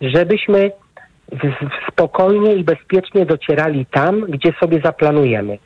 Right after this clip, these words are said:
A niestety, dzisiaj niestety właśnie obserwuję ludzi, którzy wszędzie pędzą, nawet jadąc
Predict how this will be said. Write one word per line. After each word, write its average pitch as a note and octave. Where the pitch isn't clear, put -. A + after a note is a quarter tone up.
A C3+
niestety, F3+
dzisiaj F#3+
niestety F#3+
właśnie G3
obserwuję F#3
ludzi, E3+
którzy E3+
wszędzie G3
pędzą, F#3
nawet F3
jadąc F#3+